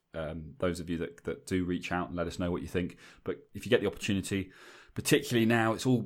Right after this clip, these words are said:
all kicking off. We want as many people tuning in as possible. Get over to iTunes, rate us, review us, let us know what you think. Reach out to us, ask us questions, tell us facts, you know, inform us of things we got wrong, um,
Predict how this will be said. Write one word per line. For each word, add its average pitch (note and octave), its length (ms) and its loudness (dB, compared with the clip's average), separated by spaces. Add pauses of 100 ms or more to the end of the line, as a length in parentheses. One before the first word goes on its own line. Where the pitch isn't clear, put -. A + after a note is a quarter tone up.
all C3+ 160 4
kicking C3 300 -2
off. A2 220 2
We G#2+ 60 0
want G#2+ 160 2
as F#2+ 60 -2
many A2+ 280 6
people G#2 240 -2
tuning G#2+ 320 2
in G#2 100 4
as F2+ 80 0
possible. G2+ 440 -2
Get B2 180 6
over A2+ 120 8
to G#2+ 140 -2
iTunes, G2+ 540 2
rate A2+ 240 4
us, - 200 -2
review F#2+ 280 4
us, F2+ 180 -2
let A#2 160 8
us A#2 100 -2
know G#2+ 60 2
what D2+ 100 0
you E2+ 60 -4
think. G#2 320 -2 (300)
Reach B2+ 320 8
out B2 160 6
to C#3 160 2
us, - 260 -4 (260)
ask A#2 220 6
us A2 80 -4
questions, A#2 640 2 (420)
tell - 240 4
us - 240 0 (140)
facts, - 680 2
you B2 120 -2
know, A2 220 -2
inform B2 420 2
us A#2 140 -2
of A2 100 -4
things A#2+ 220 2
we A2+ 60 0
got G#2+ 180 2
wrong, A#2 340 8 (360)
um, G#2+ 440 4